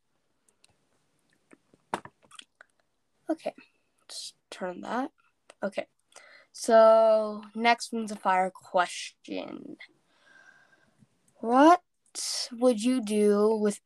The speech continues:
Animus Magic if you only had one spell and you were a Rain Wing?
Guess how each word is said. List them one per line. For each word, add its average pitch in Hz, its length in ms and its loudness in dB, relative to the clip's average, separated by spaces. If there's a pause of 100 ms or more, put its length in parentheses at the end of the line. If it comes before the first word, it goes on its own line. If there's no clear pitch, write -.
(100)
Animus 226 500 2
Magic 190 480 0 (180)
if 208 160 -8
you 202 280 -4
only 220 380 0
had 185 520 2
one 196 320 4
spell 180 640 -2
and 175 220 -6
you 175 80 -6
were 170 300 0
a 160 120 -2
Rain 165 500 -2
Wing? - 320 -16